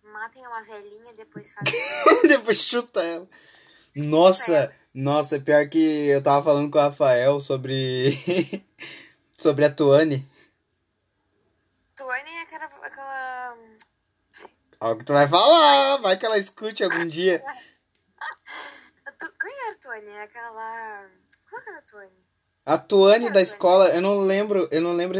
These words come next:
Speaker 2: ela era coordenadora? Eu não
Speaker 1: É que
Speaker 2: lembro.
Speaker 1: tanto funcionário papel lá, tanto funcionário que, tipo, tu lembra dois minutos depois já esquece.
Speaker 2: <laughs> Ah, eu go-, eu go-, eu gostava dela.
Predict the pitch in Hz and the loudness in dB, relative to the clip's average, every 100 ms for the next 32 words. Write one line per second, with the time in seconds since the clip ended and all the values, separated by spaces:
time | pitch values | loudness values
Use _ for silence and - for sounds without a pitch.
0 | - 151 156 165 180 160 - 165 143 160 | 0 2 2 2 2 -2 -6 -12 -8 -6
1 | 165 143 104 117 180 294 - 226 214 156 | -6 -8 -8 -4 -4 -4 -4 -6 -8 -10
2 | 370 _ _ 427 381 339 294 311 - - | -12 _ _ -20 -12 -4 -4 -4 -8 -10
3 | 240 _ _ 226 254 208 220 214 214 254 | -12 _ _ -14 -12 -12 -10 -12 _ _
4 | - 311 262 247 247 _ _ 220 202 _ | -20 -18 -12 -12 -14 _ _ _ _ _
5 | _ 214 _ 202 214 240 233 220 208 233 | _ _ _ -20 -20 -18 -16 -16 _ -18
6 | 277 277 247 240 _ 226 220 208 - 214 | -18 _ -20 _ _ -20 -20 -18 -18 -18
7 | 233 - - _ _ _ _ _ _ _ | -20 -20 -20 _ _ _ _ _ _ _
8 | - 160 139 214 - 196 - - - - | -4 -2 0 0 0 -2 -8 -14 -20 -8
9 | 220 175 165 165 180 185 196 190 185 175 | -2 2 2 0 0 0 -2 -2 -4 -4
10 | 185 202 170 131 101 98 | -2 0 0 0 -2 -8